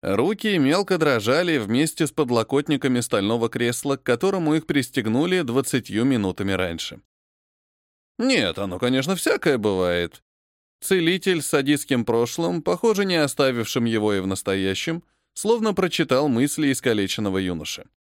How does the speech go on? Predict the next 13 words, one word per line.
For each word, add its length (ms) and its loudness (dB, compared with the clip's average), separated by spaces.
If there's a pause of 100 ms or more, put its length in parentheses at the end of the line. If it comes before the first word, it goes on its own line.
(560)
Олег 360 2
серьёзно 500 2
усомнился 580 0
в 80 -4
том, 240 0
что 200 -2
ему 220 0
говорили 440 2
правду 640 0
о 160 2
принципиальной 840 0
невозможности 840 0
телепатии. 720 -4